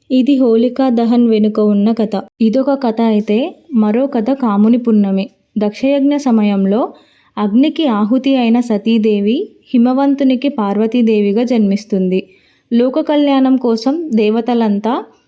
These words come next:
పార్వతీదేవికి శివునికి కళ్యాణం జరిపించాలని మన్మధుని ఆశ్రయిస్తారు. వారి కోరిక మేరకు మన్మధుడు శివునిపై పూల బాణాలు వేస్తూ ఉంటాడు. తన తపోదీక్షకు భంగం కలిగించాడని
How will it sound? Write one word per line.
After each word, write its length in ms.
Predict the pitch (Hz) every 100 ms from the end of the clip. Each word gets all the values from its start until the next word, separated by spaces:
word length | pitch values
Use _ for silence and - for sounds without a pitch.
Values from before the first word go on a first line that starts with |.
| _ _ 233
పార్వతీదేవికి 920 | 208 214 247 277 262 262 254 247 294
శివునికి 440 | 269 220 233 254
కళ్యాణం 520 | 269 202 196 220 247 254
జరిపించాలని 840 | 220 208 214 208 214 190 185 226 427 - _ _ -
మన్మధుని 520 | 240 247 240 233 262
ఆశ్రయిస్తారు. 840 | 277 226 - 202 202 - 196 190 190 - _ _
వారి 260 | 220 220 220
కోరిక 380 | 220 220 240 254
మేరకు 520 | 247 233 220 214 262 403 - _ _ _
మన్మధుడు 580 | 226 220 240 277 254 233
శివునిపై 540 | 277 247 233 269 269 277
పూల 340 | 277 220 233
బాణాలు 500 | 226 226 214 208 202
వేస్తూ 400 | 190 190 - 214 262
ఉంటాడు. 500 | 254 214 196 185 - - _ _ _ -
తన 100 | 240
తపోదీక్షకు 800 | 226 202 247 277 277 277 269 269
భంగం 440 | 214 196 202 233 262
కలిగించాడని 920 | 262 233 226 220 220 196 190 190